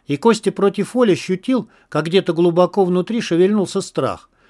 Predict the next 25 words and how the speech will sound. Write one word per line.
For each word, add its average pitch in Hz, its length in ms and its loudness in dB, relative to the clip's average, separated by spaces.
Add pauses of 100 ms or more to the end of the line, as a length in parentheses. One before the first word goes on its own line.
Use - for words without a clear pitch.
(120)
Экспедиция 180 600 0
шла 202 240 0
совершенно 196 600 0
не 143 120 -4
так, 170 240 -2
как 156 200 -4
было 165 200 2
запланировано, 139 840 -2 (240)
и 139 100 -4
могла 170 300 4
в 180 60 2
любой 180 280 2
момент 196 340 0
закончиться 156 600 -4
банальным 170 480 0
крушением. 123 680 -4 (440)
Скорость 233 420 0
у 160 60 -4
состава, 160 480 0
конечно, 175 460 -2
всё 196 180 -2
равно 240 240 0
была 151 240 0
относительно 139 580 -6
невысока, 151 680 -4